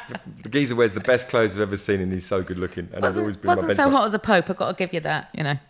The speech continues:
Speaker 1: But, you know, he's always also annoyingly, uh, you know, even back in the day when I was working, uh, like, on films like Lock Stock, whenever he, he'd always go, "I don't know how he did it," but Jude would always come up to me and go,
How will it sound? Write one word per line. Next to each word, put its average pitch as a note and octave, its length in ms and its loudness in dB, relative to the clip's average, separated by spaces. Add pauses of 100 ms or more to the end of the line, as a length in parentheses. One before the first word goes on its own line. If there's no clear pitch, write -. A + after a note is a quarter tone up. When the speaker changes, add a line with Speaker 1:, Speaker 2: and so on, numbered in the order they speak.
(460)
Speaker 1:
But, D3+ 180 0
you D3+ 60 0
know, C3+ 120 4
he's C#3 200 2
always D3 220 2
also A#2 380 0
annoyingly, G#2+ 640 2
uh, G2 100 -12 (120)
you G#2+ 80 -6
know, F#2+ 220 -2
even G#2 240 -6
back F#2+ 240 -4
in F#2+ 60 -4
the F2+ 80 -4
day F#2 180 -2
when F2 140 -4
I E2+ 60 -2
was E2 260 -8
working, F2 500 -6 (500)
uh, F2 160 -6
like, E2+ 220 -8
on F2 160 -8
films F2+ 260 -6
like F#2+ 100 -8
Lock G2 200 -6
Stock, - 200 -8
whenever F#2 260 -6
he, F#2+ 80 -10
he'd G#2 240 -10
always G#2+ 240 -4
go, F2+ 320 -6 (520)
"I C3 40 -8
don't D3 160 -6
know C3+ 60 -4
how B2+ 180 -2
he A2 60 -4
did A2 160 -2
it," - 120 -4
but G2 100 -8
Jude A#2 240 -4
would G#2 100 -8
always G2+ 220 -2 (220)
come G#2 180 -10
up F#2 100 -8
to - 100 -16
me F#2 80 -6
and E2+ 40 -8
go, F2 160 -6